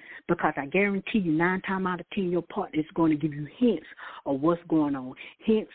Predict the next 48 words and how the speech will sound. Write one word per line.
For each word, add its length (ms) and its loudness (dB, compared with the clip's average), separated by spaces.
of 200 -4
what 200 0
they, 240 -2
what 220 0
they 80 -2
need 380 4
and 120 2
what 200 -2
they 80 -2
desires 600 -8
are. 240 -14
They're 120 -2
not 240 -4
just 140 -8
gonna 220 -2
up 200 -6
and 160 0
leave 140 -2
'cause 100 -8
they've 180 -4
been 180 0
there 140 -6
too 100 -12
long. 320 -6
It's 120 -6
too 80 10
much 180 6
to 60 6
lose, 500 0
but 160 2
you 60 -4
got 240 -2
to 60 -2
pay 220 -4
attention 600 -6
and 100 2
you 80 -4
got 260 0
to 60 4
wanna 340 2
do 280 4
it. 80 -6
And 140 2
don't 240 0
say 140 4
it's 140 2
too 80 2
much 220 2